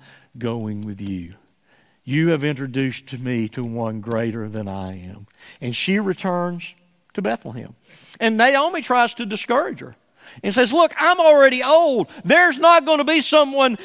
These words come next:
that I'm gonna have that can be your husband. You need to just stay here and do the best you can." And Ruth follows. And in the wise providence of God, and in a testimony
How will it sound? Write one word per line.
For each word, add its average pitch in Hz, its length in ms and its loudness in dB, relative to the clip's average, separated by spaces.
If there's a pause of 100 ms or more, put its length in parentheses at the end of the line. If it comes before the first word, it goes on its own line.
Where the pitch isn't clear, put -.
that 240 140 6
I'm 330 220 4
gonna 277 200 2
have 220 380 2
that 233 120 -8
can 240 140 -2
be 262 200 2
your 233 160 2
husband. 254 540 2
You 320 120 2
need 339 220 0
to 269 40 -10
just 247 180 -6
stay 285 240 2
here 294 180 2
and 233 80 -4
do 233 100 0
the 196 60 -4
best 202 240 0
you 165 60 -12
can." 151 340 -4 (1800)
And 123 160 -8
Ruth 151 200 -4
follows. 110 640 -8 (1600)
And 165 140 -2
in 175 80 -2
the 170 60 -4
wise 170 360 4
providence 208 540 2
of 156 100 -10
God, 190 440 2 (1040)
and 131 100 -6
in 131 120 -6
a 117 60 -12
testimony 180 960 -6